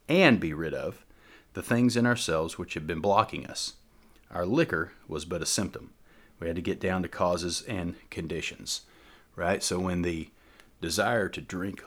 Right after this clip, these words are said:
left, right? So the, the, the desire for me to consume alcohol had left. Now I was faced with a living problem. 'Cause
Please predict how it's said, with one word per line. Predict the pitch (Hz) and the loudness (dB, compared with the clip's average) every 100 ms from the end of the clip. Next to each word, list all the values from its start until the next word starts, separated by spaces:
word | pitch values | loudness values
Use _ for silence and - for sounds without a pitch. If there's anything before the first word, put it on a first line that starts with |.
| - | -12
left, | 85 101 73 - - - _ _ _ _ _ _ _ _ _ - - | 0 4 4 2 -10 -18 _ _ _ _ _ _ _ _ _ -20 -6
right? | 82 90 | -2 0
So | - 82 80 78 - - | 0 0 -2 -4 -10 -16
the, | - 78 78 | -8 -6 -6
the, | 71 73 - _ _ _ - | -8 -10 -12 _ _ _ -20
the | - | -16
desire | 71 85 95 107 101 | -8 -2 2 2 0
for | - | -2
me | 82 82 82 | -6 -4 -6
to | - 78 69 | -8 -6 -6
consume | 69 65 - 90 85 | -8 -8 -6 -4 -4
alcohol | 85 87 - - 73 67 - - | -4 -4 -6 -6 -6 -6 -12 -12
had | - - | -8 -4
left. | 95 120 80 - - - _ - | 0 2 0 -4 -20 -20 _ -12
Now | 71 76 104 117 | -8 -2 2 2
I | 87 80 | 2 0
was | 76 71 - | -4 -6 -4
faced | 78 73 - - | -4 -4 -6 -10
with | - | -8
a | 69 | -8
living | 71 87 92 82 71 | -4 0 0 -2 -4
problem. | - 71 - - - - _ - _ _ _ - _ - - | -2 -2 -2 -10 -14 -20 _ -20 _ _ _ -20 _ -12 -4
'Cause | 107 | -2